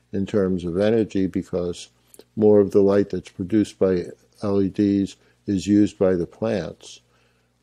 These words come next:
uh, than, uh, H I D lights. So that's one example of it. And also, uh, people are more concerned about, uh, m-,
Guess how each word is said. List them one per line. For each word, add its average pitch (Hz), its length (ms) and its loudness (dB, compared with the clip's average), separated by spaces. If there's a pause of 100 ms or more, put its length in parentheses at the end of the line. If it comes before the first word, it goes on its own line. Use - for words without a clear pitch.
(120)
uh, 98 280 -4
than, 98 520 -2
uh, 95 440 -4 (640)
H 104 300 -4
I 92 140 0
D 107 220 2
lights. 90 560 -4 (480)
So 120 220 4
that's 117 300 6
one 113 220 4
example 95 640 -2
of 92 140 -2
it. 101 240 -2
And 104 360 -4
also, 104 680 4
uh, 98 260 0 (480)
people 107 420 6
are 98 100 6
more 101 280 2
concerned 98 600 0
about, 92 420 -2 (420)
uh, 98 460 0 (460)
m-, 135 300 -6